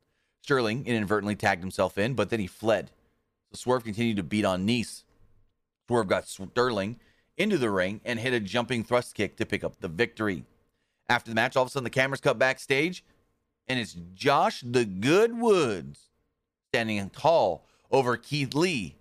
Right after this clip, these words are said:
who he had just laid out. Nese then attacked Swerve in the ring from behind and teased a tag team title ch-, uh, challenge. So, is it Tony Nese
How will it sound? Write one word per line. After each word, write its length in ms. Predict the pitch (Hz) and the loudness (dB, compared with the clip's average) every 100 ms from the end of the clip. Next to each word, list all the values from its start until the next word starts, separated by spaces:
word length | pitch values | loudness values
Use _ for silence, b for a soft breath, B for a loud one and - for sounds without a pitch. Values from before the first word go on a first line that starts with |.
| - | -4
who 100 | 110 | 0
he 100 | 113 | 2
had 120 | 95 | 0
just 280 | 107 95 - | 0 -2 0
laid 220 | 87 87 | -2 2
out. 260 | 113 107 - _ _ _ _ _ _ _ _ - | 2 2 -4 _ _ _ _ _ _ _ _ -4
Nese 160 | 131 - | -2 0
then 140 | - | -2
attacked 320 | - 117 104 | 0 0 -2
Swerve 280 | - 110 90 | -4 -2 -2
in 60 | 87 | -4
the 100 | 98 | -2
ring 200 | 139 120 | -4 -4
from 120 | 95 | -6
behind 420 | 92 156 151 143 b b | 0 0 0 -4 b b
and 180 | 113 113 | -4 -2
teased 300 | 107 107 82 | -2 -4 -2
a 40 | |
tag 260 | 104 90 - | -2 -2 -2
team 160 | 90 | -8
title 320 | 85 107 110 98 | -2 0 0 -2
ch-, 180 | - - | -12 -4
uh, 160 | 98 90 | -2 -2
challenge. 480 | - 107 92 71 71 | 0 0 0 -6 -12
So, 680 | - - 196 175 123 110 - b b _ | -16 0 4 6 4 2 -2 b b _
is 220 | 123 113 | -2 0
it 220 | 135 131 _ _ _ _ _ | 0 -2 _ _ _ _ _
Tony 280 | 131 143 151 | 0 0 0
Nese 460 | 151 156 196 - | -2 -2 -4 -8